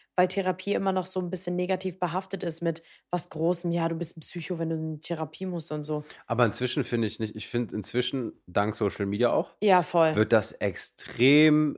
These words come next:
Speaker 2: also ich sehe immer mehr
Speaker 1: Es
Speaker 2: auch
Speaker 1: gehen doch gefühlt
Speaker 2: Influencer,
Speaker 1: alle
Speaker 2: die,
Speaker 1: zur
Speaker 2: die,
Speaker 1: Therapie.
Speaker 2: die sagen, die gehen in
Speaker 1: Lieb
Speaker 2: Therapie.
Speaker 1: ich. Ich finde das so geil.
Speaker 2: Ja.
Speaker 1: Da bin ich auch immer voll inspiriert und denk so, ja, eigentlich voll nice.
Speaker 2: Aber dann gibt's auch gleichzeitig wieder diesen Beef, wo dann Leute,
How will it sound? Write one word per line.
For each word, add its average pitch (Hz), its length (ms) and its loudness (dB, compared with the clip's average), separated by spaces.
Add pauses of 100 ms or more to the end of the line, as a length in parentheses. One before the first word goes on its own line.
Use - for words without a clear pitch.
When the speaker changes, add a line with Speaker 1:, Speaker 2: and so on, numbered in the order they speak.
Speaker 2:
also 101 300 0
ich 95 140 -6
sehe 104 120 0
immer 120 260 4
mehr 95 460 0
Speaker 1:
Es - 80 -14
Speaker 2:
auch - 40 -6
Speaker 1:
gehen 196 100 2
doch 202 100 4
gefühlt 110 180 0 (160)
Speaker 2:
Influencer, - 140 2
Speaker 1:
alle 269 200 8
Speaker 2:
die, 285 60 -2
Speaker 1:
zur 208 180 4
Speaker 2:
die, - 100 -2
Speaker 1:
Therapie. 185 200 4
Speaker 2:
die 98 60 0
sagen, 98 560 4
die 98 100 -4
gehen 95 100 2
in - 60 4
Speaker 1:
Lieb 285 120 6
Speaker 2:
Therapie. 185 180 2
Speaker 1:
ich. 196 440 0
Ich - 120 -10
finde 214 180 4
das - 160 0
so 233 140 4
geil. 220 440 4
Speaker 2:
Ja. - 200 -2 (240)
Speaker 1:
Da 196 80 4
bin 208 120 4
ich 208 120 4
auch 196 60 4
immer 208 120 2
voll 196 220 2
inspiriert 202 560 -4
und 190 100 -2
denk 175 220 0
so, - 100 -4
ja, 208 300 2
eigentlich 180 300 -2
voll 185 200 -4
nice. 208 240 -2
Speaker 2:
Aber 117 100 2
dann 123 100 4
gibt's 123 120 0
auch 123 120 2
gleichzeitig 139 480 4
wieder 135 120 2
diesen 117 340 -4
Beef, 131 400 -4 (140)
wo 104 400 -2
dann 98 380 2
Leute, 120 640 2